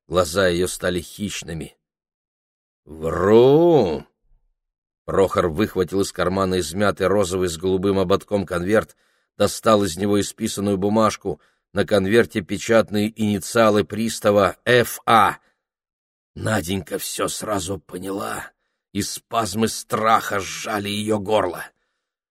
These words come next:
"Это письмо, которым ты обманула Фильку Шкворня, найдено нами на месте преступления. Напрасно ты так опрометчиво поступила.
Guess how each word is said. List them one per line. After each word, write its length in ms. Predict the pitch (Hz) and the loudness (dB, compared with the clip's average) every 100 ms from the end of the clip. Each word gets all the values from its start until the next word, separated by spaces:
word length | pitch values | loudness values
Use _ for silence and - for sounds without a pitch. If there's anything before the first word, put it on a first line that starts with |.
| _ - | _ -8
"Это 400 | - 147 156 143 | -6 -6 -8 -8
письмо, 960 | - 76 147 - 78 80 87 76 147 - _ _ _ _ _ _ _ | -10 -12 -10 -12 -12 -10 -8 -8 -10 -16 _ _ _ _ _ _ _
которым 420 | 87 92 87 85 | -6 -2 -2 -2
ты 140 | - | -4
обманула 720 | 85 78 71 85 90 87 82 | -6 -6 -6 -6 -4 -2 -4
Фильку 560 | 76 - 95 82 - 87 | -6 -10 -10 -10 -12 -14
Шкворня, 960 | - - 80 87 98 85 73 64 64 - _ _ _ _ _ _ | -14 -14 -14 -8 -6 -6 -8 -10 -14 -20 _ _ _ _ _ _
найдено 720 | - 87 98 92 85 92 90 92 | -12 -4 0 0 -2 -2 0 0
нами 400 | 90 90 90 87 | 0 -2 -2 -2
на 160 | 90 | -2
месте 460 | 95 98 87 - 95 | 0 -2 -4 -10 -12
преступления. 1120 | 76 85 - - 78 90 90 76 65 60 - _ _ _ _ _ _ _ _ | -10 -10 -10 -12 -14 -10 -10 -10 -12 -16 -18 _ _ _ _ _ _ _ _
Напрасно 840 | - - - 87 80 82 - 95 90 | -10 -8 -4 -2 -2 -6 -8 -8 -8
ты 120 | 87 | -6
так 240 | 76 - | -6 -6
опрометчиво 920 | - - 82 - 165 143 - - 175 151 | -8 -8 -8 -6 -6 -6 -10 -12 -6 -6
поступила. 800 | - 156 - - - 151 - | -8 -12 -12 -14 -16 -18 -16